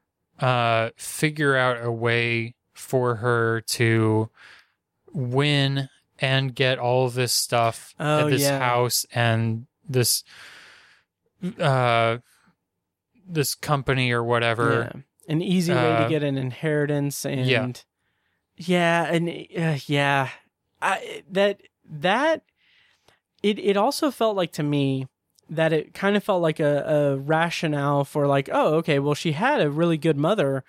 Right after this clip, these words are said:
Speaker 1: Mm-hmm.
Speaker 2: um, but let's make her biological mother this evil person that's basically Cruella de Vil Senior,
Speaker 1: Mm-hmm.
Speaker 2: and that'll justify her becoming Cruella de Vil." And I'm just like,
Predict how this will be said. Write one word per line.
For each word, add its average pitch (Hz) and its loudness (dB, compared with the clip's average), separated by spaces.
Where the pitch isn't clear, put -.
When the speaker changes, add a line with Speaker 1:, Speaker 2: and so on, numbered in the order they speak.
Speaker 1:
Mm-hmm. 123 -2
Speaker 2:
um, 147 2
but 175 -2
let's 196 0
make 202 0
her 175 2
biological 165 0
mother 135 0
this 139 0
evil 165 0
person 156 -2
that's 139 -4
basically 151 -2
Cruella 147 0
de 143 -2
Vil 135 0
Senior, 151 0
Speaker 1:
Mm-hmm. 120 0
Speaker 2:
and 151 2
that'll 165 2
justify 147 0
her 143 0
becoming 143 -2
Cruella 135 -2
de 127 -6
Vil." 143 0
And 175 0
I'm 208 0
just 214 -2
like, 156 -2